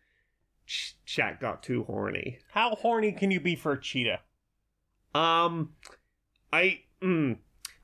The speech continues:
Speaker 1: I'm very impressed at the level of ascii art they have managed to make of, uh, giant cheetah genitals.
Speaker 2: Wow.
Speaker 1: Like, it is impressive that they managed to get the, uh, the text chat to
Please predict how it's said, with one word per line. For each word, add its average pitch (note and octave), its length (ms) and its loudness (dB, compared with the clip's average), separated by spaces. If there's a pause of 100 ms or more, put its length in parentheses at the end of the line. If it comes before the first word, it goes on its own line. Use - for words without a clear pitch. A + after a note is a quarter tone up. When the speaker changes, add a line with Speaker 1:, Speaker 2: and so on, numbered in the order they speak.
(120)
Speaker 1:
I'm A#3 240 4
very G3+ 380 4
impressed D3 420 0
at D#3+ 100 -4
the C#3 100 2
level C#3 260 4
of B2 80 0
ascii B2+ 460 0
art A2 280 0
they C3+ 140 0
have B2 160 2
managed A#2+ 460 0
to C3 160 4
make A#2+ 440 0
of, C3 300 2
uh, A#2+ 260 4 (120)
giant B2+ 480 0
cheetah A#2+ 500 2
genitals. G#2 880 -8 (140)
Speaker 2:
Wow. B2+ 160 2
Speaker 1:
Like, F3+ 160 6
it G#3+ 140 6
is D#3+ 160 4
impressive D3 1200 2
that C#3+ 160 2
they C#3 140 4
managed C3 360 2
to C#3 60 -2
get C3+ 340 0
the, C3 240 2
uh, B2 180 4
the A#2+ 160 0
text - 500 -2
chat B2 360 -4
to A#2 300 2